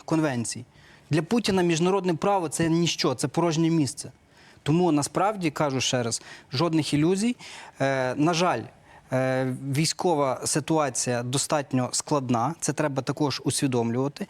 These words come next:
І це вимагає від нас відповідей стосовно адекватного бюджету на наступний рік, е, стосовно корупційних скандалів, розкрадання, щоб цього не відбувалось, винні понесли покарання,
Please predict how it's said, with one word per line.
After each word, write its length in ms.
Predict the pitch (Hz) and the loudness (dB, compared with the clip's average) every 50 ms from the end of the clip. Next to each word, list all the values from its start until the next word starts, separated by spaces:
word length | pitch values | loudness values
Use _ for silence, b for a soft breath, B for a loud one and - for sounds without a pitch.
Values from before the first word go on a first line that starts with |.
| B B B B - | B B B B -6
І 60 | 131 | -2
це 140 | - 190 185 | -2 0 0
вимагає 400 | 185 185 185 175 180 190 185 180 | 2 2 2 2 2 0 0 0
від 120 | 180 175 | 0 0
нас 340 | 185 185 156 127 - - - | 0 0 0 0 -2 0 0
відповідей 500 | 165 160 139 - - 131 127 123 123 120 | 0 -2 -2 -2 -2 0 0 0 0 -2
стосовно 400 | - - - - 147 135 131 135 | -4 -4 -2 0 0 2 2 0
адекватного 520 | 139 131 151 - - 220 226 - 190 151 | 0 0 -2 0 0 -2 0 0 0 0
бюджету 540 | 127 123 131 113 131 147 165 160 - 151 143 - - _ - | 0 -2 -2 0 0 0 -2 -2 -4 -6 -8 -8 -12 _ -2
на 120 | 143 139 | 0 0
наступний 480 | 143 139 - - - 139 127 - 143 139 | 0 0 0 -2 -4 -2 0 0 2 2
рік, 240 | 139 135 123 - B B B B B B B _ _ - | 2 0 -2 -4 B B B B B B B _ _ 0
е, 340 | 139 131 135 131 131 127 123 | 2 2 4 2 2 2 0
стосовно 540 | - - - 135 - - 214 208 196 170 131 | 0 0 0 0 2 0 0 0 0 -2 -2
корупційних 580 | - 170 156 147 - - 202 196 175 156 - | 0 -2 -2 -2 -2 -2 0 0 0 0 -2
скандалів, 540 | - - - 156 151 160 175 180 160 147 139 | -2 -2 0 0 0 0 0 0 0 0 0
розкрадання, 720 | 139 139 - - - 143 135 127 156 170 185 175 165 151 | -2 -2 -2 -2 -2 -2 0 -2 -2 0 0 0 0 0
щоб 180 | 131 - - 135 | 0 -2 -4 -4
цього 360 | - - 170 156 143 156 139 B B B B _ | -2 -2 -2 0 0 -2 -4 B B B B _
не 140 | 151 160 160 | -2 0 0
відбувалось, 600 | 165 151 135 135 143 160 180 190 185 156 - - | 0 -2 -2 0 0 2 2 2 0 -2 -4 -2
винні 220 | 143 156 165 160 147 | 0 0 2 2 0
понесли 640 | - - 147 151 147 139 - 151 147 143 143 139 135 143 - - | 0 0 -2 0 -2 -2 -2 -2 -2 -2 -2 -4 -6 -10 -8 -6
покарання, 640 | - 147 135 - - 147 143 143 139 135 131 123 | -4 -4 -4 -4 -4 -2 -2 -2 -2 -2 -2 -4